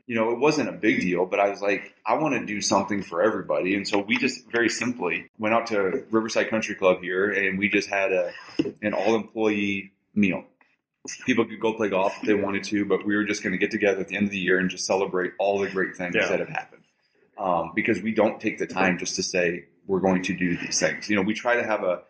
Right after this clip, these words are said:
Speaker 1: you know, a Christmas party. We try to have all these things, but, like, last year with the football playoffs still going on,
Speaker 2: Yeah.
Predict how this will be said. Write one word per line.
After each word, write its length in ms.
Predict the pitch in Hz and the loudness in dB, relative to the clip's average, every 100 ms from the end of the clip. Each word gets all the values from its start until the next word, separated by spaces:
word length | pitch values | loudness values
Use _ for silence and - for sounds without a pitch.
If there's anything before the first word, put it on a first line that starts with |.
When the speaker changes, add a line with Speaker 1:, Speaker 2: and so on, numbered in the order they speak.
| _ - | _ -4
Speaker 1:
you 100 | 98 | 0
know, 80 | 78 | 0
a 40 | |
Christmas 340 | - 127 95 - | 4 2 2 -2
party. 360 | 85 80 82 | 2 2 2
We 80 | 85 | -4
try 220 | - 107 | 0 2
to 60 | 107 | 2
have 120 | 95 | 2
all 120 | 98 | 0
these 160 | 95 - | -2 0
things, 220 | 110 107 | 0 2
but, 320 | 101 98 - _ _ _ - | 0 0 -2 _ _ _ -4
like, 180 | 98 | -2
last 360 | 87 104 127 - | 0 0 0 -2
year 160 | 92 92 | 0 2
with 220 | 92 92 | 0 0
the 300 | 92 90 82 - | 2 2 0 -6
football 340 | 127 107 95 - | 0 2 2 0
playoffs 320 | 92 92 92 | 0 0 -2
still 200 | - 104 | 0 0
going 280 | 98 92 92 | 0 0 0
on, 240 | 107 107 117 | 0 0 2
Speaker 2:
Yeah. 220 | 104 | 2